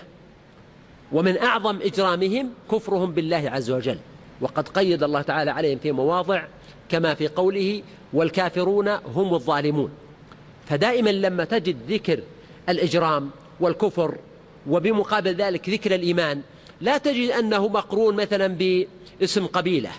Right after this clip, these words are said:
ولا باسم بلد ولا شخص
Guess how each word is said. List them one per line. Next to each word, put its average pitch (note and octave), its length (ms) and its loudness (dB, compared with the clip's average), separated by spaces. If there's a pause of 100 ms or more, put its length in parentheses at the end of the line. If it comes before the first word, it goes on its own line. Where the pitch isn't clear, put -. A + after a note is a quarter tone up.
(540)
ولا G#3+ 240 4
باسم A3+ 440 0
بلد F#3 300 0 (580)
ولا G3 260 2
شخص - 580 -4